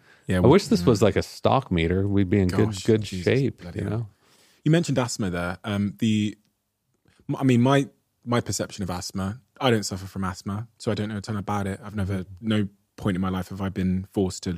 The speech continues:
Speaker 1: to learn about it, or has my curiosity led me there so far. But when I, uh,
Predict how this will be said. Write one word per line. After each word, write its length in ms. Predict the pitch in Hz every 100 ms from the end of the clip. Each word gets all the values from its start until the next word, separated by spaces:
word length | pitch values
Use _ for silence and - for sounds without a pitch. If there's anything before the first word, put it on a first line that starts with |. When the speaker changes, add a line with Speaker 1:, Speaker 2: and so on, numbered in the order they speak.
| -
Speaker 1:
to 80 | -
learn 160 | 98 98
about 240 | 90 92
it, 80 | 90
or 220 | 92 90 - _ _ -
has 240 | - 101
my 100 | 95
curiosity 480 | - 101 92 - 95
led 140 | 92
me 80 | 98
there 120 | 90
so 160 | 90 95
far. 360 | - 104 92 - - _ _ _
But 160 | - 113
when 100 | 123
I, 200 | 123 123 -
uh, 60 | -